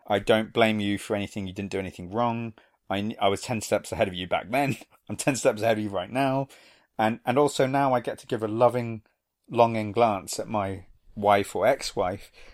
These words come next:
to let her know I'm out again. I'm not in prison anymore.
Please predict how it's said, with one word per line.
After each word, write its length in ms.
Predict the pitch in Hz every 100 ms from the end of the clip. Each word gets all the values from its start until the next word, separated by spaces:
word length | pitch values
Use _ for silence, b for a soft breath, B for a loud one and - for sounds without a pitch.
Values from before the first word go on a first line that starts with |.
| _
to 80 | 131
let 160 | 135 -
her 100 | 135
know 340 | 143 139 135 - _ _ -
I'm 160 | 139
out 240 | 175 165 101
again. 320 | 98 90 92
I'm 100 | 113
not 140 | 139 123
in 80 |
prison 300 | - 135 117 113
anymore. 520 | 110 107 104 104